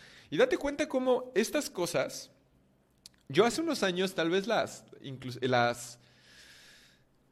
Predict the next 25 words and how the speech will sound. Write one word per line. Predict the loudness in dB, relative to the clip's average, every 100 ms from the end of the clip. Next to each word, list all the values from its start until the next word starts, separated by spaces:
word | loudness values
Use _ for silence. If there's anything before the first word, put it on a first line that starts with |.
| _ _
o | 2
sea, | 4
no | 6
les | 6
daba | 8
el | 8
valor | 8 8 8 6
suficiente | 0 -6 -4 0 0 -2
porque, | -6 -6 -2 -2 -2 -4
porque | -4 -2 -4
suena | -4 0 0 0 -2
hasta | -2 -4
un | -4
poco | -4 -4 -4
mágico, | 2 2 2 -8 -8 -10 -12 -20 -20 _ _ 0
pero | 4 4 2 -2 -10 -20 _ 2
estos | 2 2 -4 -6
cambios | 0 2 2 0 -2 -2
de | -4
pensamiento | -4 -6 -10 -8 -8 -4 -4 -6 -16 -20 _ _ _ -10
son | -2 0
los | 0 -4
que | -2 -2 -2 -8 -18 -4
generan | -4 0 0 2 0 -4 -10 -18 -20 _ _ _ _ _ _ _ _ _ _ _ _
resultados | 2 2 2 0 -2 4 6 6 4 0 -6